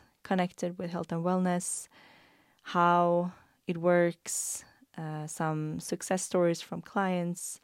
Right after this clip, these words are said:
how it has helped me in my own experience in life, and so on. And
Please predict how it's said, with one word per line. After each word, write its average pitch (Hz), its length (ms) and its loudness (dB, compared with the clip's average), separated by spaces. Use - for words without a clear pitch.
how 170 200 4
it 165 80 2
has 165 220 -2
helped - 360 -4
me 170 260 0
in 165 100 -4
my 160 160 -4
own 180 160 -4
experience 180 680 -4
in 180 80 -6
life, 175 600 -6
and 160 320 -6
so - 380 -10
on. - 320 -10
And 185 640 2